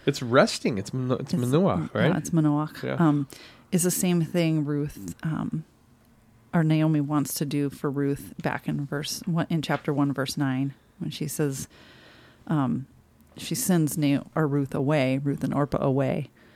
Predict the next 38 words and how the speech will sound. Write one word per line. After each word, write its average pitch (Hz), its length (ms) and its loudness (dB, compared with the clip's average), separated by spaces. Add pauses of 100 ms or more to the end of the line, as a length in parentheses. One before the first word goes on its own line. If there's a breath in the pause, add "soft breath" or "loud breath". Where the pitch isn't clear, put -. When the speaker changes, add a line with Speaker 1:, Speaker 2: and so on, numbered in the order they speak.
(260 soft breath)
Speaker 2:
so - 140 0
that 131 200 0
they 147 100 0
can 147 160 0
find 143 260 2
a - 60 -6
settled - 360 0
place. - 460 -4 (1000)
Speaker 1:
Right. 98 180 -10 (520)
Speaker 2:
So 165 140 -2
this 175 180 2
is 175 140 6
a 160 60 4
main 151 320 6
goal 139 440 4
of 147 140 0
Naomi's 135 640 2
for 139 380 0
her 139 120 -2
daughters-in-law 131 800 -2 (420 loud breath)
from 160 140 2
the 147 80 4
very 139 240 0
beginning. 135 440 -2 (840 soft breath)
Um, 151 360 -4 (500)
at - 80 0
the 160 80 0
beginning, 156 420 4
she 135 220 -4
thinks 135 320 -2
that - 340 -6
for - 120 -4
them - 160 -2
to 151 100 -4
find 135 260 -2
a 147 60 -4
settled - 340 -2
place - 400 -4